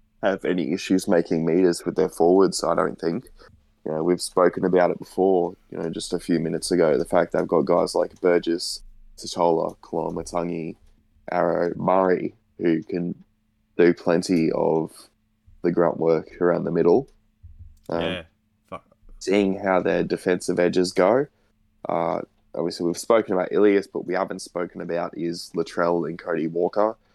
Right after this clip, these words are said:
Speaker 1: Uh, obviously, those, they're fantastic attacking weapons.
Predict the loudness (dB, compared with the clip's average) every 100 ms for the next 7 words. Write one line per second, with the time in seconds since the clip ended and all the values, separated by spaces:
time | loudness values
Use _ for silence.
0 | _ _ _ _ _ _ _ -4 0 0
1 | 0 0 0 0 2 2 4 6 4 2
2 | -10 _ _ -14 -6 0 0 2 0 2
3 | -2 0 -2 -2 -2 -2 -2 -2 0 0
4 | 0 -2 -6 -10